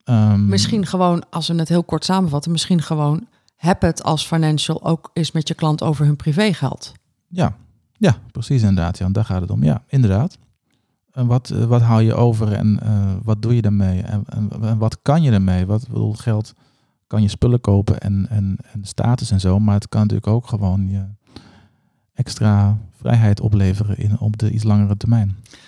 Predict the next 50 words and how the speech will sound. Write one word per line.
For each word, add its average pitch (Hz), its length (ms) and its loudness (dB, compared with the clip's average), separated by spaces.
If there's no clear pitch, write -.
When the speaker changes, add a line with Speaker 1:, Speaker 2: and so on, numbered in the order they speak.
Speaker 2:
En 170 140 0
dat 160 140 2
woord 160 220 -2
komt 151 220 -4
in 180 200 0
iedere 180 360 2
aflevering 156 640 0
terug. 143 300 -4
Als - 140 -6
ik 156 80 -6
mensen 156 340 0
vraag 147 340 0
over, 139 400 -2
"Is 135 140 -6
geld 151 240 -2
belangrijk?", 147 500 -2
wordt 147 180 -6
er - 80 -10
eigenlijk - 420 -6
altijd 147 720 0
vrijheid 139 540 0
gezegd. 139 440 -8
En 170 120 -4
soms 156 280 0
rust. 147 320 -2
Jij 143 160 0
zei 135 140 0
ook 151 140 -4
rust. 139 400 -4
Speaker 1:
Ja. 190 200 2
Speaker 2:
Dat 151 120 -6
blijft 160 300 2
gewoon 147 200 -2
echt - 180 -8
terugkomen. 135 600 -6
Speaker 1:
Ja, 151 200 2
maar 135 320 -4
Speaker 2:
Ja. 127 40 2
Speaker 1:
gek 147 240 -2
genoeg, 143 260 0
ja, 143 240 2
ik 107 220 -4
wist 156 220 -2
dat 196 120 -2
dus 127 140 2
niet. - 140 4
Tenminste, 135 300 -2
dat, 131 160 -2
het 135 180 -10
zijn, 135 360 -2